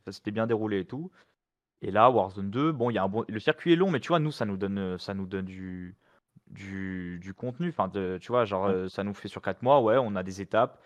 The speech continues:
Speaker 1: il y a de l'argent à chaque étape. Bon, tu, tu peux dire que c'est comme un Major un, Major deux, truc comme ça,
Speaker 2: Ouais,
Speaker 1: avec
Speaker 2: ouais,
Speaker 1: un,
Speaker 2: bien
Speaker 1: une
Speaker 2: sûr,
Speaker 1: qualif
Speaker 2: je vois
Speaker 1: à
Speaker 2: ce
Speaker 1: la
Speaker 2: que tu veux
Speaker 1: fin,
Speaker 2: dire. Ouais, ouais.
Speaker 1: je veux dire, il y a, il y a du contenu, quoi.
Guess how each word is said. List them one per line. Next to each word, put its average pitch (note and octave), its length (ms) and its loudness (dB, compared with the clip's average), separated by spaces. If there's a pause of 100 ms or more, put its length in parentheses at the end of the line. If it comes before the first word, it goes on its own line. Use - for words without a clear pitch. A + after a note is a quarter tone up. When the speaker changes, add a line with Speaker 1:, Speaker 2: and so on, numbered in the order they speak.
(260)
Speaker 1:
il - 40 -4
y - 20 6
a G#2+ 40 6
de G#2+ 60 0
l'argent G#2 240 4
à G#2 40 4
chaque - 220 -8
étape. G#2+ 440 8
Bon, G2+ 220 -6
tu, - 240 -16 (640)
tu - 120 -14
peux A2+ 140 0
dire C3+ 140 6
que - 60 -14
c'est G#2 520 2
comme A2+ 160 2
un A2+ 80 6
Major A2 340 4
un, A#2+ 100 6
Major G#2+ 260 0
deux, A#2+ 140 -4
truc - 140 -18
comme G#2+ 120 -8
ça, A2+ 60 2
Speaker 2:
Ouais, C3+ 80 6
Speaker 1:
avec C#3 140 4
Speaker 2:
ouais, A#2+ 60 2
Speaker 1:
un, - 60 0
Speaker 2:
bien - 100 2
Speaker 1:
une G#2+ 40 -4
Speaker 2:
sûr, A2+ 140 -4
Speaker 1:
qualif A#2 120 0
Speaker 2:
je G#2+ 40 -4
vois A2+ 60 2
Speaker 1:
à A#2 40 6
Speaker 2:
ce C#3 60 4
Speaker 1:
la B2 40 -4
Speaker 2:
que G#2 60 -4
tu D#3+ 60 0
veux - 20 0
Speaker 1:
fin, B2+ 60 -2
Speaker 2:
dire. G#2 140 -2 (500)
Ouais, G#2 80 0
ouais. F#2+ 120 -2 (140)
Speaker 1:
je G#2 120 -10
veux A2+ 100 2
dire, C#3+ 200 4
il C3+ 60 4
y B2 40 8
a, G#2+ 300 6
il - 100 -10
y G#2+ 60 2
a G#2+ 40 2
du A2 140 -6
contenu, C3 340 -10
quoi. - 140 -14